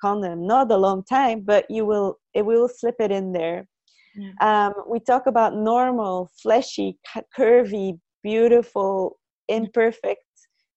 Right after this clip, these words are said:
Speaker 1: perfect bodies.
Speaker 2: Can
Speaker 1: And
Speaker 2: I say something?
Speaker 1: Yes.
Speaker 2: <laughs>
Speaker 1: Yes.
Speaker 2: I'm gonna interrupt you sometimes because I'm
Speaker 1: Do,
Speaker 2: like,
Speaker 1: yeah,
Speaker 2: "Oh
Speaker 1: go
Speaker 2: my
Speaker 1: for it.
Speaker 2: Do
Speaker 1: Yeah.
Speaker 2: you think because we get shown on the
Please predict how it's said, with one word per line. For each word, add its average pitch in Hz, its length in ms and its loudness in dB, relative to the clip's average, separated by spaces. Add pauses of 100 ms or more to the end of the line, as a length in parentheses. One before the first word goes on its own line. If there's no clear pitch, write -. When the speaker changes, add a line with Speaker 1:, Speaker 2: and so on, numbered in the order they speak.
(160)
Speaker 1:
perfect 208 460 -4
bodies. 180 560 0 (720)
Speaker 2:
Can 247 160 6
Speaker 1:
And - 20 6
Speaker 2:
I 233 300 2
say - 120 -16
something? 233 440 -4
Speaker 1:
Yes. 196 360 -6
Speaker 2:
<laughs> - 280 -20
Speaker 1:
Yes. 214 280 0 (200)
Speaker 2:
I'm 208 160 -2
gonna 214 240 0
interrupt 190 480 -6
you 196 80 -6
sometimes 185 500 -8
because 185 240 -8
I'm 202 80 0
Speaker 1:
Do, 262 40 0
Speaker 2:
like, 233 180 -2
Speaker 1:
yeah, 339 140 2
Speaker 2:
"Oh - 40 2
Speaker 1:
go 427 60 4
Speaker 2:
my - 60 2
Speaker 1:
for - 160 -6
it. - 60 -8 (640)
Speaker 2:
Do 277 100 2
Speaker 1:
Yeah. 294 120 4
Speaker 2:
you 262 100 -4 (140)
think 240 400 -2 (440)
because 240 640 -6 (320)
we 226 260 -2
get 202 280 -6
shown 247 500 -4
on 208 160 -6
the 196 100 -10